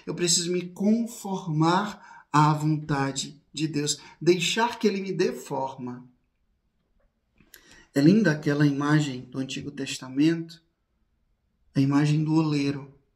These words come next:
que o profeta diz que Deus é como esse oleiro que pega o barro e vai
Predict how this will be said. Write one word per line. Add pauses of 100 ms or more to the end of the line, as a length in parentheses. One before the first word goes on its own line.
(1800)
que (480)
o
profeta
diz
que
Deus (160)
é
como
esse
oleiro
que
pega
o
barro
e
vai